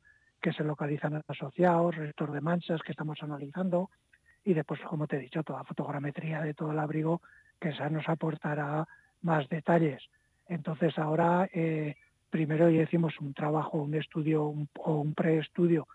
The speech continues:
para saber, <coughs> perdón, cómo teníamos que, que realizar el entorno de vallado de protección y después ya una vez se ha hecho, nosotros continuamos el estudio que nos costará varios meses,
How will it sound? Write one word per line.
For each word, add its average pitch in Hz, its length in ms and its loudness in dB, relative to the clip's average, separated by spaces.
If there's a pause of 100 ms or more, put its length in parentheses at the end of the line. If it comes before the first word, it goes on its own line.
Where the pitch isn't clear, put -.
(260)
para 165 220 -2
saber, 156 360 -2 (500)
<coughs> - 340 6
perdón, 170 300 6
cómo 156 200 0
teníamos 160 460 2
que, 156 260 4 (380)
que 165 160 0
realizar 156 640 0 (280)
el 156 120 2
entorno 156 500 4
de 151 120 2
vallado 151 500 4
de 156 80 -2
protección 196 640 4 (340)
y 170 180 2
después 156 380 -2
ya 165 160 2
una 156 220 0
vez 160 160 -2
se 156 120 2
ha 156 120 2
hecho, 180 360 2 (280)
nosotros 151 320 -4
continuamos 151 680 -2
el 156 180 -2
estudio 151 400 -6
que 160 100 -6
nos 147 120 -6
costará 151 400 -10
varios 156 340 0
meses, 165 440 2